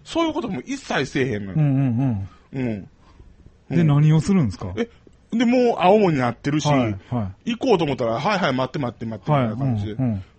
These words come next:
Speaker 1: で、ど、ど、え？な、な、なんなんす、な、な、いや、変に警察やから、
Speaker 2: はい。
Speaker 1: 切れて、「なんなんすか、お前」って、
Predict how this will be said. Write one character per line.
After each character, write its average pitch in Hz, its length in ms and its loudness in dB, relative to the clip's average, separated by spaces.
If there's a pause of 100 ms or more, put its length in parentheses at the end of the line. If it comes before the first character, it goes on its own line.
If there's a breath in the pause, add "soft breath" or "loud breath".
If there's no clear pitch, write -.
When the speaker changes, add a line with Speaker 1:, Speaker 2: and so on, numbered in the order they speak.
Speaker 1:
で、 208 260 -4
ど、 175 280 -4
ど、 175 200 -4 (220)
え？ 285 180 -4 (680 soft breath)
な、 175 240 -8
な、 190 180 -4
な 240 200 0
ん 381 40 -2
な 370 120 2
ん 247 80 -2
す、 - 160 -16
な、 202 220 -2
な、 202 180 -2 (520 loud breath)
い 185 60 -4
や、 196 80 2
変 294 320 2
に 220 80 -2
警 175 220 2
察 196 220 0
や 185 80 4
か 127 100 2
ら、 123 220 4
Speaker 2:
は 160 240 4
い。 110 180 -6
Speaker 1:
切 220 140 2
れ 294 80 4
て、 196 100 2
「な 151 220 4
ん 440 100 2
な 440 120 6
ん 311 60 2
す - 80 -8
か、 135 100 0
お 135 100 6
前」 135 260 4
っ 156 40 -2
て、 - 60 -14